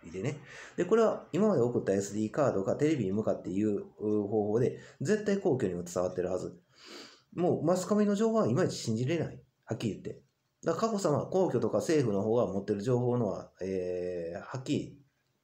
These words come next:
持ってるから、精子の生産されなくなる薬を飲んだ人間から生まれてくる奇形児、つまり障害児の、あの、発生率、それを調べてほしいって言ってんの。で、もうここに具体的な数書いと、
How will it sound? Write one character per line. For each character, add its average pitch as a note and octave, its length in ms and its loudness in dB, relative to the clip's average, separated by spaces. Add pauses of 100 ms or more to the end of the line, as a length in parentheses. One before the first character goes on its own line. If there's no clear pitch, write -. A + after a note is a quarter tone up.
(360)
持 A2+ 120 -4
っ - 40 -4
て B2+ 100 0
る G#2+ 80 2
か F2 120 0
ら、 F#2+ 260 -2 (1200)
精 G#3 300 2
子 C3 100 -4
の G2 140 2
生 A#2+ 200 0
産 A#2+ 180 2
さ A#2+ 120 -2
れ A#2 80 2
な G#2+ 100 0
く - 120 -6
な F#2+ 80 -2
る G2 100 -2
薬 G2+ 260 -4
を F2+ 60 0
飲 F2 160 -4
ん G#2 40 -2
だ G#2 100 0
人 F2+ 180 -4
間 F#2+ 160 -2
か A2+ 80 0
ら F#2+ 80 2
生 G#2 80 0
ま B2 100 0
れ A2+ 60 -4
て A#2 80 0
く F2+ 100 -4
る E2 140 -6
奇 - 100 -18
形 B2 200 2
児、 - 260 -12 (120)
つ - 140 -6
ま B2+ 80 2
り F2 100 -2
障 A#2 220 2
害 G2+ 140 2
児 - 100 -10
の、 F#2 200 -6 (100)
あ F#2+ 100 -10
の、 F#2 260 -2
発 A2 260 -4
生 A2 140 2
率、 - 360 -10 (760)
そ - 160 -4
れ G3 80 6
を F3+ 40 4
調 F#3 240 0
べ F3 80 0
て E3+ 60 -2
ほ E3 120 -4
し D3+ 160 0
い - 40 -12
っ - 40 -16
て F#2 60 -6
言 F2 100 -6
っ - 20 -14
て F2+ 80 -6
ん E2 80 -10
の。 D2+ 80 -14 (540)
で、 D3+ 80 2
も D3+ 100 4
う C3+ 40 2
こ F3 100 2
こ G3 80 4
に C3+ 120 0
具 A#2+ 120 -2
体 - 160 4
的 F3 160 0
な A#2 80 -4
数 - 200 -4
書 F2+ 140 -4
い - 60 -2
と、 C3+ 240 -2